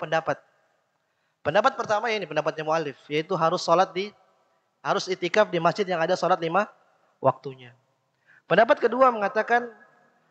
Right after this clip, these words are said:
harus yang ada salat Jumatnya. Harus yang ada salat Jumatnya. Pendapat ketiga, terserah semua masjid boleh. Meskipun nggak ada salat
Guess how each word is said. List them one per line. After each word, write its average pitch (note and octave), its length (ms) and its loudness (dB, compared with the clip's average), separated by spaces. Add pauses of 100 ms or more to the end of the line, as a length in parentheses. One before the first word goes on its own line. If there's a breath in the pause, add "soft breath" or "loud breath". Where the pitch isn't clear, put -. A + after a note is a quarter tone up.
(100)
harus A#3+ 400 2
yang A3 160 -2
ada G#3+ 160 2
salat G3 240 0
Jumatnya. F3+ 480 -6 (640)
Harus F#3 400 2
yang F3+ 80 2
ada E3+ 240 4
salat F#3+ 240 6 (720)
Jumatnya. C#3 560 -8 (640)
Pendapat B3+ 400 2
ketiga, B3+ 480 2 (800)
terserah G#3 320 2
semua F3+ 320 -4
masjid F3+ 160 -2
boleh. F3 320 -4 (1040)
Meskipun C#4+ 400 -2 (160)
nggak E3+ 240 4
ada A3+ 80 -4
salat D#3+ 240 -2